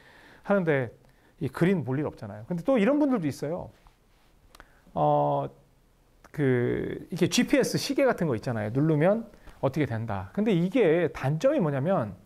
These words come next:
지피에스는 내 위치 기반으로 해서 측정을 하거든요. 핀 기준점이 있고. 그러면 앞핀, 뒷핀 그게 아니라 그날의 핀 위치를 찾기도 어려울 뿐더러 그냥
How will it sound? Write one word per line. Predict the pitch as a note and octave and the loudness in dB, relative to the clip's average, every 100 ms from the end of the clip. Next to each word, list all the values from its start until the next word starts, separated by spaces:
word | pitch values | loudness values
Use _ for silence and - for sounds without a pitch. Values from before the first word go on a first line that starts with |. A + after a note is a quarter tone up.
| - - - - - | -20 -20 -20 -20 -8
지피에스는 | - A3 A3 C4 A#3+ A#3 A#3 A3+ E3 | 0 0 2 2 2 2 2 2 2
내 | C3+ E3+ F#3+ | 4 4 4
위치 | C3+ A3+ - C4+ | 2 0 -2 -4
기반으로 | A#3+ G#3 F3+ C3+ A#2+ | 0 2 2 -2 -6
해서 | A2 A2 | -8 -10
측정을 | - - A3+ C3+ | -10 -2 -2 -2
하거든요. | G#2 F#2+ F2 - - | -6 -10 -14 -16 -18
핀 | - B3 G3+ | -8 -4 -4
기준점이 | - C3 C#3+ D3 A2+ | -4 -4 -2 -2 -4
있고. | - - G#3 - - - - - _ | -6 -12 -12 -14 -20 -20 -20 -20 _
그러면 | - A3+ A#3 A3+ G#3+ G3 E3+ | 0 2 4 4 4 2 0
앞핀, | D#3+ F3+ - - - A#3 F#3 | 0 -2 -8 -8 0 0 0
뒷핀 | F3 F3 - F3+ | -2 -2 0 0
그게 | E3+ | 2
아니라 | F3+ D#3+ | 2 0
그날의 | - F3+ A3 - | 0 0 2 0
핀 | - D4 | -2 -2
위치를 | D4 G#3+ F3+ - - | -2 -2 -2 -4 -10
찾기도 | C4+ - B3 F#3 | -10 -6 -2 2
어려울 | B2+ D#3+ D#3 | 2 2 0
뿐더러 | D#3 C#3 B2 D3+ A#2+ - _ _ _ _ | -4 -4 0 0 -2 -6 _ _ _ _
그냥 | F3+ F#3+ F3 D3 C#3+ | -2 2 2 -2 -8